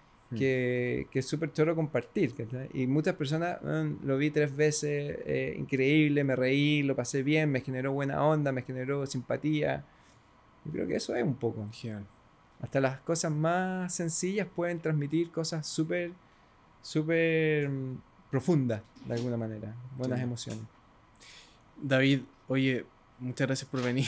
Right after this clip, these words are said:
Speaker 1: <laughs> De verdad
Speaker 2: <laughs>
Speaker 1: que,
Speaker 2: No.
Speaker 1: ¿dónde la gente te puede encontrar? ¿Dónde pueden ver tu contenido? Eh, ¿a esa cámara o a esa?
Speaker 2: ¿A esa cámara? <laughs> Bueno, dos cosas. Estamos,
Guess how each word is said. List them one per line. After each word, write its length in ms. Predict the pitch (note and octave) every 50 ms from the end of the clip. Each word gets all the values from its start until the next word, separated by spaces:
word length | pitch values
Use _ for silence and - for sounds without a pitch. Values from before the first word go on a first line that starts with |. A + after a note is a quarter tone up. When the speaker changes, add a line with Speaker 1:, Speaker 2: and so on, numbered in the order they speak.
| - -
Speaker 1:
<laughs> 120 | - D3+ -
De 60 | E3
verdad 300 | C#3 - - - - B2+
Speaker 2:
<laughs> 0 |
Speaker 1:
que, 460 | B2+ C3+ C3+ C3+ C3+ C3 C3 C3 C3+ - - - - - -
Speaker 2:
No. 80 | D#3 C3
Speaker 1:
¿dónde 200 | A#2+ D3 D#3 D#3 D#3+
la 40 | D#3
gente 200 | D#3 D#3+ D3+ D3+
te 80 | D3 C3+
puede 160 | C3+ C#3 D3
encontrar? 520 | D3 C#3+ B2+ A#2+ - C3+ C3 C3+ C3+ C3+ C#3+
¿Dónde 280 | C3+ B2 B2 B2+ C3+ B2
pueden 180 | B2+ C3 C3 C3
ver 120 | C3 -
tu 80 | - C3+
contenido? 580 | B2 A#2+ A#2 - A2 A2 A2+ A#2+ A#2+ A#2+ B2 B2+ - - - - - - _ - -
Eh, 560 | - A2 G#2+ G#2+ G#2+ G#2+ G#2 G2+ G2+ G2 F#2+ F#2+ F#2+ G2+ A2 - _ - - -
¿a 60 | A#2
esa 200 | A#2 - - A#2+
cámara 380 | A2 A#2+ A#2+ B2 B2 B2+ B2+ C#3 D3+ -
o 40 | A#2+
a 40 | A#2+
esa? 200 | B2 - - -
Speaker 2:
¿A 20 |
esa 140 | B2+ - D3+
cámara? 380 | C#3+ D3 D3+ F3 - - - -
<laughs> 40 | -
Bueno, 280 | D#3+ E3 F3 E3+ E3 E3+
dos 220 | E3 E3+ A#3 A#3
cosas. 340 | A#3 - F#3+ D3 - D3 B2+
Estamos, 500 | - - F3+ F3+ F#3 F#3 F#3 F#3 F#3 F#3